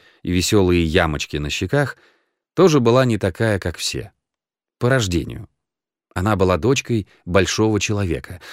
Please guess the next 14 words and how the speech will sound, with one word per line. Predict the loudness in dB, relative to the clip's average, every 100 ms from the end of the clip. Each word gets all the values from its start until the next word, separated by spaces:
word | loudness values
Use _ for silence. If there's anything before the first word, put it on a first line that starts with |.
| -14
следовательно, | 2 4 4 4 2 0 0 0 -4
избалованная, | -4 0 2 4 4 4 0 -2 -4 -6 _ _
богатая | -2 0 4 2 2 0
подрастающая | 2 2 2 2 0 0 -4 -4
стервочка | -4 2 2 2 -2 -4 -4 _ _ -8
в | 0
глазах | 2 2 0 0
окружающих. | -2 -2 0 -2 -4 -8 -10 -16 _ _ _ _ _ _ _
Только | 2 4 2
в |
отличие | 0 0 -4 -2 -2
от | -2 -2
Инны | -2 0 -2
Селиверстовой, | 0 2 2 2 -2 -6 -6